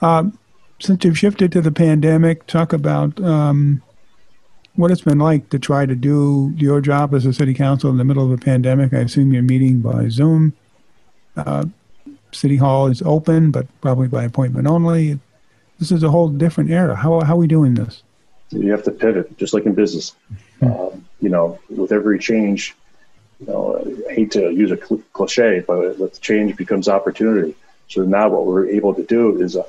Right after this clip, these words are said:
Speaker 2: you know, via Zoom, um, we can have meetings and we can have a lot more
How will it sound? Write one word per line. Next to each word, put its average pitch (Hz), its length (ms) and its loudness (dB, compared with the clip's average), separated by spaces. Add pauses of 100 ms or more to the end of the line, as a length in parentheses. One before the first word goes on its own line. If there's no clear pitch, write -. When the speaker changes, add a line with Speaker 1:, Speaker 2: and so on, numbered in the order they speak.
Speaker 2:
you 101 140 -4
know, 90 140 -2
via 104 360 2
Zoom, 87 320 -6 (400)
um, 90 400 -4
we 92 100 -6
can 92 140 -8
have 95 240 -2
meetings 95 420 -2
and 92 140 -4
we 90 60 -10
can - 100 -12
have 92 240 0
a 95 40 -2
lot 95 220 -2
more 95 200 0